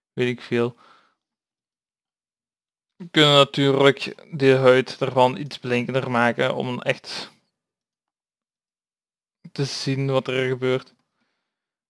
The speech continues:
Dus ik zal bijvoorbeeld dit hier, haar, eh, kleed, zal ik eens proberen zo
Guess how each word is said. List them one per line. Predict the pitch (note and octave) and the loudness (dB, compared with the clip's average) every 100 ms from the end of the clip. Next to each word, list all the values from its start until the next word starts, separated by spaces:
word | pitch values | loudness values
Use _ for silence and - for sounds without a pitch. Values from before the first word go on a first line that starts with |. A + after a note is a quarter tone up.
| _ _ _ _ _ _ _ _ _ _ _ _ _ _ _ _ _ _ _ _ _ | _ _ _ _ _ _ _ _ _ _ _ _ _ _ _ _ _ _ _ _ _
Dus | - | -16
ik | C3+ D3 | -14 -4
zal | C#3 C3 | 2 2
bijvoorbeeld | B2+ C3 B2 - - | 2 -4 -4 -8 -4
dit | C3 B2+ | -4 -2
hier, | C#3 C3+ C#3+ - - _ | -4 -2 -2 -6 -20 _
haar, | C3 A#2+ A2+ - | -6 -6 -6 -12
eh, | F3 - C2 C3+ | -12 -6 -4 -4
kleed, | B2 B2 A#2+ A#2+ - _ _ - | -6 -6 -8 -8 -18 _ _ -16
zal | B2+ A#2 | -8 -6
ik | A#2+ | -6
eens | B2 | -8
proberen | - B2 B2 A#2+ B2 B2 B2 - _ _ _ _ _ _ _ _ _ _ _ _ _ _ _ _ D#3+ D3 | -10 -6 -4 -4 -4 -4 -4 -8 _ _ _ _ _ _ _ _ _ _ _ _ _ _ _ _ -10 -8
zo | B2+ C3+ C3+ C3+ C3 C3 C3 - | -8 -2 0 2 2 2 0 -2